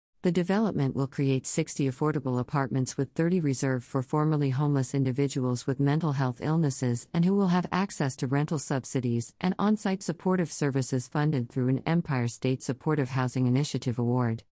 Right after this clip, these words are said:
The developer is Rise Housing and Support Services, Incorporated.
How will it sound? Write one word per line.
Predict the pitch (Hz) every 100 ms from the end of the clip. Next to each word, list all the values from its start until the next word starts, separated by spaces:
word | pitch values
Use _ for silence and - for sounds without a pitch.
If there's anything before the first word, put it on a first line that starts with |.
| _ _ _ _
The | 190
developer | 175 180 214 226 - 147
is | 135 147
Rise | 139 143
Housing | 147 143 143 147
and | 131
Support | - - - 165
Services, | - 147 131 135 135 131
Incorporated. | 127 139 131 131 127 123